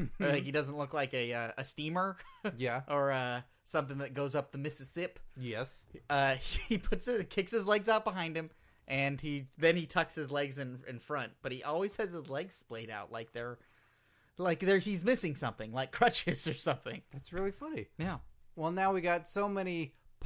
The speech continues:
Speaker 2: podcats. We got Pickles and Pancake over on Sixteen Bits Podcast,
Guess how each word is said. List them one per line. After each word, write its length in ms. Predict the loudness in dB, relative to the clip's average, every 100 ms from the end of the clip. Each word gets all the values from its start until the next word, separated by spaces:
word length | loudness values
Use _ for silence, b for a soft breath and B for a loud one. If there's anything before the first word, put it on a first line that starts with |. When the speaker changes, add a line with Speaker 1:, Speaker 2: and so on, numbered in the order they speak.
| 4
Speaker 2:
podcats. 680 | 4 2 -2 0 0 -2 -6
We 100 | -4
got 260 | -2 -2 -2
Pickles 500 | -2 0 0 0 -2
and 180 | -4 -2
Pancake 560 | 0 0 0 0 2
over 240 | 2 2 2
on 120 | 0
Sixteen 440 | -2 -8 -4 -4
Bits 200 | -4 -4
Podcast, 520 | -2 -4 -2 -4 -6